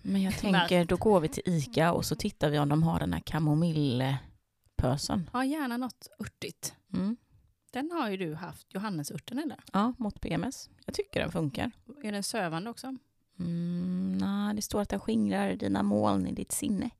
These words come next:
Speaker 2: Ja,
Speaker 1: Men
Speaker 2: vilket
Speaker 1: jag vet att i samma, liksom, eh, serie så finns det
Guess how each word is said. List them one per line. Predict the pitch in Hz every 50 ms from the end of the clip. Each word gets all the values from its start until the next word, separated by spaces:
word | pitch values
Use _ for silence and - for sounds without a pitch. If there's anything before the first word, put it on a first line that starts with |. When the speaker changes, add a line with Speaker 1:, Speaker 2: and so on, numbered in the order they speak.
| _ _ - - - -
Speaker 2:
Ja, | 190 185 - -
Speaker 1:
Men | - 185 190 190 185
Speaker 2:
vilket | 180 180
Speaker 1:
jag | 180 180
vet | 185 180 170 170 -
att | 180 - -
i | 160 180
samma, | - - 165 156 147 147 160 160 165 160 165 160 - - _ -
liksom, | 170 - - 151 147 147 - - _ _ -
eh, | 165 160
serie | - - - 165 151 139 139 165 214 254 226
så | - - 226
finns | - - - - - - -
det | - - -